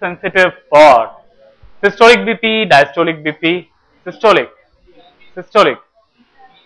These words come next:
Pulse B P, pulse pressure, that is difference between systolic and diastolic, and mean. Baroreceptor is more sensitive to mean blood pressure. Okay. Peripheral and central chemoreceptors respond to both, both,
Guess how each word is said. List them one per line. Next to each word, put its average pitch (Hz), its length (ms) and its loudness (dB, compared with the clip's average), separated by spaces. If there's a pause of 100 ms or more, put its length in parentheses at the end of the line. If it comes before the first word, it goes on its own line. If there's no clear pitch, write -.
(320)
Pulse 214 380 2
B 208 100 -4
P, 208 460 -6
pulse 208 240 2
pressure, 208 260 -2
that 185 180 0
is 175 120 -8
difference 185 300 -4
between 185 260 -8
systolic 180 380 -6
and 170 120 -6
diastolic, 165 480 -4
and 123 220 -18
mean. 135 340 -14 (500)
Baroreceptor 214 760 2
is 185 60 -8
more 180 180 -4
sensitive 202 460 -10
to 196 80 -14
mean 220 480 -2 (100)
blood 165 300 -2
pressure. 127 380 -12 (840)
Okay. 180 200 -18 (1160)
Peripheral 233 420 0
and 220 140 -2
central 202 280 -6
chemoreceptors 196 720 -4
respond 196 640 2
to 180 260 2 (1500)
both, 170 380 0
both, 160 240 -2